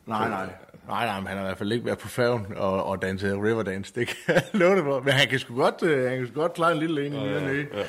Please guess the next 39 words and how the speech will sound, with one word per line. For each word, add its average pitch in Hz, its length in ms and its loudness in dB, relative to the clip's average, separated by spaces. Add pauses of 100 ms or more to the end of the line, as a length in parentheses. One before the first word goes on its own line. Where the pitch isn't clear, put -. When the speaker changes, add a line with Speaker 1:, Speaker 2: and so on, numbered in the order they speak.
(560)
Speaker 1:
Det 135 120 2
kan 143 100 4
han 135 100 2
altså. 95 220 -4
Speaker 2:
Ja. 95 60 -4 (600)
Speaker 1:
I 127 80 2
ny 120 200 4
og 117 60 2
næ. 107 200 -2 (160)
Altså, 90 140 -12
det 98 80 -8
skal 110 200 -2
ikke 113 100 -2
gå 95 80 -6
for 90 140 -8
meget, 92 360 -2 (120)
øh, 85 280 -4
i - 80 -6
det, 87 160 -2
fordi, 87 400 -2 (140)
altså, 85 200 -6 (160)
det 95 100 0
ved 92 140 0
jeg 92 140 0
jo 85 200 0 (160)
al-, 95 180 -2
alt 95 280 -2
om, 87 300 -4
ikke 87 120 -4
også? 90 300 -4
Altså, 107 160 0
Speaker 2:
Ja, 85 60 0
ja. 82 60 -6
Speaker 1:
det 87 120 -2
kan, 87 260 0
det 92 100 0
kan 87 100 -6
sgu - 180 -8
hurtigt 95 360 0